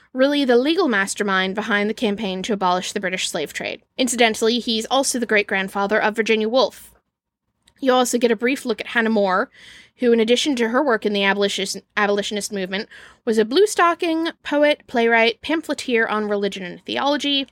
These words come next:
education reformer, and all-around really cool and fascinating lady.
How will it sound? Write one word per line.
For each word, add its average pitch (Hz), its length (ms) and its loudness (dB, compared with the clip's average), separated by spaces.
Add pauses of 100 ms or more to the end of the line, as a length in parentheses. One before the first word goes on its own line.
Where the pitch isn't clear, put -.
education 226 560 0
reformer, 226 500 2
and 202 240 2
all-around 208 580 2
really 208 220 2
cool 190 260 -2
and 175 120 -6
fascinating 160 520 -6
lady. 208 360 2